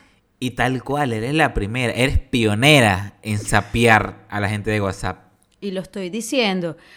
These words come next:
Speaker 2: Las historias, eh, ya va, no tengo nada en contra, ¿eh?
Speaker 1: No,
Speaker 2: O sea,
Speaker 1: no, nadie
Speaker 2: en el
Speaker 1: tiene nada en
Speaker 2: sentido de
Speaker 1: contra. Es mercadeo, marica, es mercadeo.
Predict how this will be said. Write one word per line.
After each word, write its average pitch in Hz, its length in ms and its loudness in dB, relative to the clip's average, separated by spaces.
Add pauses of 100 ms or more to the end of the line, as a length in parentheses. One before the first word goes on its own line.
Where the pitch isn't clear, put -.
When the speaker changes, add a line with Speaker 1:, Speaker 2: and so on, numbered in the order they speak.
(220)
Speaker 2:
Las 202 280 0
historias, 220 520 -2
eh, 269 240 2
ya 285 100 6
va, 302 320 2
no 269 220 2
tengo 349 260 0
nada 370 220 4
en 320 100 0
contra, 240 680 0
¿eh? 294 60 -2
Speaker 1:
No, 190 240 2
Speaker 2:
O 202 60 2
sea, 233 240 4
Speaker 1:
no, 202 60 0
nadie 113 120 6
Speaker 2:
en 117 60 4
el 233 40 -2
Speaker 1:
tiene 139 200 0
nada 143 160 2
en 151 60 2
Speaker 2:
sentido 131 140 0
de 131 60 2
Speaker 1:
contra. 95 260 -6 (260)
Es 104 120 -2
mercadeo, 135 640 4
marica, 98 240 -8
es 107 60 -6
mercadeo. 117 520 -2